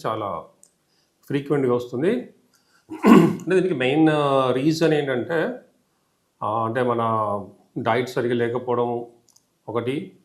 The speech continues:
ప్లస్, ఆ, ఏదైనా ఆటో ఇమ్యూన్ డిజార్డర్స్ అలాంటివి కానీ, విటమిన్ డెఫిషియన్సీస్ కానీ, లేదంటే ఏమైనా ఇంజురీస్, జనరల్గా నర్వ్ ఇంజురీస్ అంటారు, అంటే వేళ్ళలో చివరగా ఇంజురీస్ అవ్వడం కానీ,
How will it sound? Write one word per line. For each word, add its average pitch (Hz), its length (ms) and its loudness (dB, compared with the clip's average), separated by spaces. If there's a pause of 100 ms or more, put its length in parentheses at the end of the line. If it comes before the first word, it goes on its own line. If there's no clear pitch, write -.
(120)
ప్లస్, 135 280 -6
ఆ, 127 380 -2 (320)
ఏదైనా 131 280 -2
ఆటో 127 360 2
ఇమ్యూన్ 147 240 2
డిజార్డర్స్ 120 540 0 (720)
అలాంటివి 127 340 2
కానీ, 123 280 2
విటమిన్ 120 480 0
డెఫిషియన్సీస్ 123 720 -4
కానీ, 117 220 -4 (260)
లేదంటే 123 440 -4 (420)
ఏమైనా 131 200 -6
ఇంజురీస్, 131 580 0 (680)
జనరల్గా 135 420 0
నర్వ్ 156 160 4
ఇంజురీస్ 156 400 2
అంటారు, 117 220 -2
అంటే 117 180 -2
వేళ్ళలో 127 480 0
చివరగా 123 800 -2 (380)
ఇంజురీస్ 123 360 -2
అవ్వడం 120 300 -4
కానీ, 117 240 -4